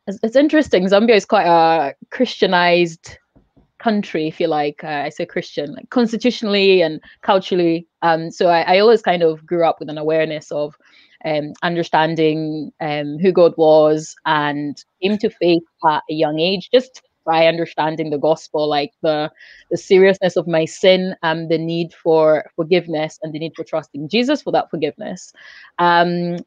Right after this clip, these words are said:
but yeah, I, I hit a bit of a bumpy ride, I think, when I moved to Scotland, which is one of the most, like, contrast to Zambia, one of the most secular places in,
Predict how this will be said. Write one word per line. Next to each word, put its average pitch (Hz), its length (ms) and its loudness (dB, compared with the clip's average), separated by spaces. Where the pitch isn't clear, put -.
but 170 480 2
yeah, 240 360 4
I, 202 260 2
I - 20 0
hit 226 180 2
a 214 60 4
bit 180 160 0
of 165 100 -2
a 170 100 2
bumpy 170 440 0
ride, 160 360 0
I 151 60 -6
think, 170 220 -6
when 165 80 -4
I 156 80 -8
moved 160 240 -10
to 175 80 -12
Scotland, 143 440 -6
which 147 180 -12
is 147 100 -10
one 151 140 -4
of 147 100 -8
the 143 60 -4
most, 147 480 -12
like, 147 240 -4
contrast 240 480 0
to 170 60 -8
Zambia, 156 420 2
one 202 120 4
of 214 80 4
the 196 80 4
most 190 180 2
secular 185 460 4
places 185 520 0
in, 170 140 -2